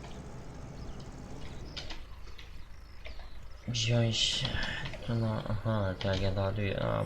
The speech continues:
patrz, podjadę tutaj pięćdziesiątką piątką i doładuję się.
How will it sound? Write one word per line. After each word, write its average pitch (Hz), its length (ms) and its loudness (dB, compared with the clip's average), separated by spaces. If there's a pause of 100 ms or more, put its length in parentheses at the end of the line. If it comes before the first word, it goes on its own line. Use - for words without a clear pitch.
patrz, - 180 -4 (340)
podjadę 98 380 2
tutaj 98 220 0 (480)
pięćdziesiątką 104 580 0
piątką 101 400 2
i 92 40 -2
doładuję 95 460 2
się. 113 220 -2